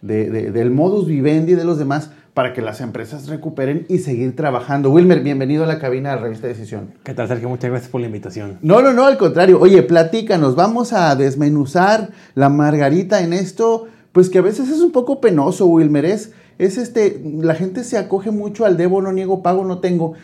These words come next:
Speaker 1: pero tú lo dices en el reportaje, el, la manera de hacer pagos y cobros ha cambiado,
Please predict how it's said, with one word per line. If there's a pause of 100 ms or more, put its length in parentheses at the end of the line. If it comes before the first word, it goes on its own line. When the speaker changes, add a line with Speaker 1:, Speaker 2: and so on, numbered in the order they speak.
(160)
Speaker 1:
pero
tú
lo
dices
en
el
reportaje,
el,
la
manera
de
hacer
pagos
y
cobros
ha
cambiado,